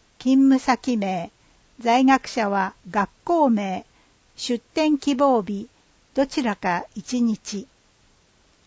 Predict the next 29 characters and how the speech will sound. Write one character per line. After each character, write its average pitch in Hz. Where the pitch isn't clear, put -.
主 311
な 233
販 269
売 294
品 294
目 214
を 190
記 214
入 233
し -
て、 214
九 330
月 285
十 285
三 226
日 196
水 302
曜 311
日 208
ま 196
で 190
必 -
着。 220
二、 247
上 254
尾 311
産 302
業 285
祭 190